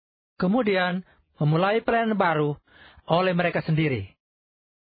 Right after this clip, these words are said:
Hal penting lainnya yang harus dilakukan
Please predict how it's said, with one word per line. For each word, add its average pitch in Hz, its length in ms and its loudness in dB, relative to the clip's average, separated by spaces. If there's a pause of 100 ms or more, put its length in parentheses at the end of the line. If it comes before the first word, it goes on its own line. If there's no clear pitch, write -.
(380)
Hal 190 160 2
penting 175 400 0
lainnya 170 480 0
yang 131 80 -4
harus 147 240 -2
dilakukan 156 800 -2